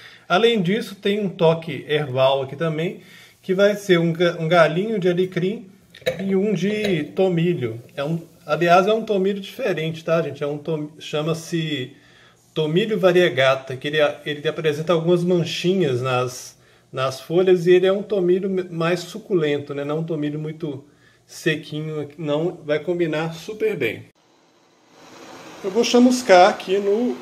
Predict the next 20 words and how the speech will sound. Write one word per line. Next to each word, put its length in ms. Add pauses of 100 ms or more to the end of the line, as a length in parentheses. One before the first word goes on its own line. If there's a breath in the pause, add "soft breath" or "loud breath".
maçarico, 760
mas 760 (680)
vocês 180
podem 320
fazer 560
no 80
bico, 320
diretamente 720
no 100
bico 540 (760)
do 80
fogão. 500
Solta, 500
até 180
pega 340
fogo, 480
né? 120
Porque 200
o 200
óleo, 500